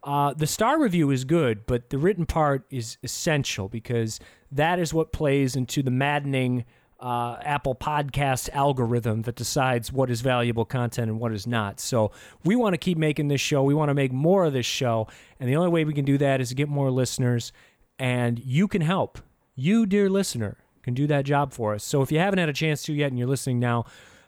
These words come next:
please, real quick, take you two seconds. Just say, "Cost of content is great. Doug Phillips is God," whatever. We'd love, we'd love that from you. Five stars,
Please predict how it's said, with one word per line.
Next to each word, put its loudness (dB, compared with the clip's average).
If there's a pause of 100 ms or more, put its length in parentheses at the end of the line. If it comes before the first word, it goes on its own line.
(220)
please, -2 (320)
real 2
quick, -2
take 0
you -4
two 0
seconds. -2
Just -6
say, 0
"Cost -2
of -8
content -2
is -4
great. 0 (160)
Doug -2
Phillips 0
is -6
God," 0
whatever. 0 (540)
We'd -4
love, 0
we'd 0
love 2
that 0
from -6
you. -8
Five 0
stars, 0